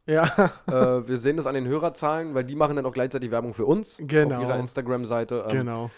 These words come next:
Speaker 2: wir haben auch übrigens eine, ähm, Zuschrift bekommen, dass es, dass es wohl ein, äh, Podcast-Festival gibt.
Speaker 1: Aber das wollte ich noch nicht sagen.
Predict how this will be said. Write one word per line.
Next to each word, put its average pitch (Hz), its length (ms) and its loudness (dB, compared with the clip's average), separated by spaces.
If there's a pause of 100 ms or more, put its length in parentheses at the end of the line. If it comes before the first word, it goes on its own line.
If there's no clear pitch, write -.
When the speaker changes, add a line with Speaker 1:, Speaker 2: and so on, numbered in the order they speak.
(160)
Speaker 2:
wir 139 100 2
haben 190 80 6
auch 170 100 2
übrigens 196 400 0
eine, 160 320 2
ähm, 135 460 -6
Zuschrift - 420 -4
bekommen, 156 340 -2
dass 139 140 -2
es, - 260 -10 (440)
dass 123 120 -6
es 131 160 -10
wohl 131 200 2
ein, 120 340 -4
äh, 107 260 -2
Podcast-Festival 110 920 -6
gibt. 151 320 -4
Speaker 1:
Aber 170 80 2
das 190 120 0
wollte 208 160 4
ich - 100 -10
noch 240 80 2
nicht 233 140 -2
sagen. 202 380 0